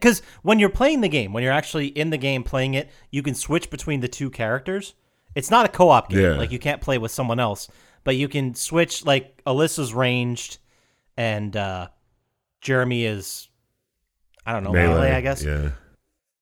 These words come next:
Speaker 1: But they were, they were, the reviews I read and saw, they were talking about how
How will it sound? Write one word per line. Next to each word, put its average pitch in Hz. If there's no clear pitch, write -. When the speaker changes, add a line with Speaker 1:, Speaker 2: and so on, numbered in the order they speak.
Speaker 1:
But 131
they 151
were, 165
they 160
were, 160
the 147
reviews 160
I 135
read 135
and 120
saw, 131
they 120
were 117
talking 131
about 113
how 117